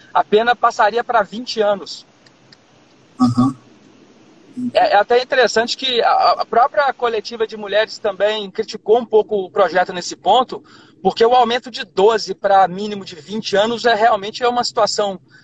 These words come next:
Speaker 1: do ponto de vista penal, de, de, de, de uma gravidade muito forte, que coloca na qualificadora, que a gente não vê isso. Ela, assim,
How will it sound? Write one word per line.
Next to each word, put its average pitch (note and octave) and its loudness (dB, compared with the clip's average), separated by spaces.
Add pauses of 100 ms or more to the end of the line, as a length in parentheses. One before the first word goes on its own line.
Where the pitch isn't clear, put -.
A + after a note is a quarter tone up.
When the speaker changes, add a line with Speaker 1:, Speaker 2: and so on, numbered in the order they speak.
(500)
Speaker 1:
do F#3+ 0
ponto G#3 0
de F#3+ -10
vista F3 -2
penal, G3 2
de, G#3 -6
de, G3 -12
de, F#3+ -14
de - -16
uma F3+ -2
gravidade G#3+ 2
muito A#3+ -4 (560)
forte, A#3 2
que - -20
coloca G3+ 2 (240)
na G3 2
qualificadora, G#3 2
que B3+ -10
a B3 -4
gente A#3+ -6
não C#4 -8
vê C4+ -4
isso. B3 -4
Ela, A#3 6
assim, G#3+ 0